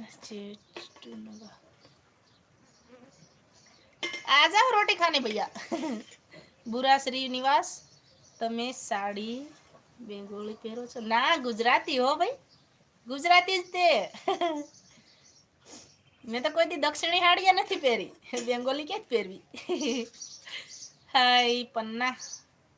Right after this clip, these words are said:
પન્ના અગ્રવાલ, હાય, વેલકમ. સુભાષ, સુભાષ કૂતરા બતાવો છો? હું જમું છું. ઓકે, ગોહિલ અરવિંદભાઈ, જમી લ્યો, જમી લ્યો. સિંહ,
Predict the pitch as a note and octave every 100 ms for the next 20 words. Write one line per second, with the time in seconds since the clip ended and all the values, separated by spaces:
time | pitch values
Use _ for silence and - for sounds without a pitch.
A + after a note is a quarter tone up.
0 | _ _ _ _ _ _ _ _ A#3 A3+
1 | A#3 A#3+ G#3+ G#3 A3 G3 F3+ _ - _
2 | - - A3 G#3+ G3+ G3 A#3+ - - _
3 | G3+ F#3+ F#3+ G#3 A#3+ E4+ - - - -
4 | G3 F#3 G3+ A3 - - - _ - -
5 | - - _ _ _ _ - _ _ _
6 | - - - A3+ G3+ G3+ A3+ - - G#3
7 | - G#3+ A3 G#3+ - A#3 A#3+ - D4 -
8 | _ _ _ _ _ _ _ _ _ _
9 | _ _ _ _ _ _ - F#3+ G#3 A3+
10 | B3 C#4 - - - F#3 F#3+ F#3 G#3+ -
11 | F3+ D3+ _ _ _ _ - C#4+ - B3
12 | C#4 A3 A3+ A#3 G3+ G#3 A#3+ B3 A3+ A#3+
13 | C4+ _ - G#3 G3+ A3+ B3+ G#3 F#3+ F#3+
14 | A#3 A#3+ - - D#4+ D#4